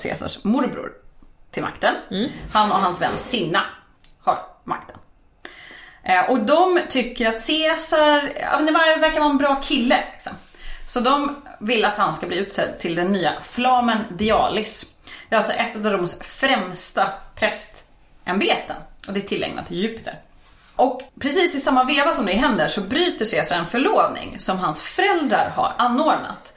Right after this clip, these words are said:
Speaker 1: mellan honom och en kvinna som heter Kosutia. Och hon var av riddarsläktet. Men det är inte, det är inte f-, riktigt fint nog om han nu ska bli Flamen Dialis.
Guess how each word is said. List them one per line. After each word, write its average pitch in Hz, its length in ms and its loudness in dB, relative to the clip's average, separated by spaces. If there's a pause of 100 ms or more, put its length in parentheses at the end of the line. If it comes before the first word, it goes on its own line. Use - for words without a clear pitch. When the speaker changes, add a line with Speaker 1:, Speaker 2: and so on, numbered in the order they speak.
(280)
Speaker 1:
mellan 190 280 2
honom 170 340 0
och - 240 -4
en 160 140 -4
kvinna 160 220 -4
som - 140 -4
heter - 180 -6 (220)
Kosutia. - 720 -4 (840)
Och - 180 2
hon 240 200 4
var 185 120 6
av 170 180 -2
riddarsläktet. 226 800 -2
Men 214 200 0
det 339 60 2
är 349 100 6
inte, 302 360 0 (800)
det 226 120 -4
är 262 40 0
inte - 120 -4
f-, - 200 -12
riktigt 254 260 -4
fint 269 300 0
nog 156 200 0
om - 100 -2
han 185 140 0
nu 170 100 -4
ska - 120 -4
bli - 180 -2
Flamen - 420 -2
Dialis. - 540 -2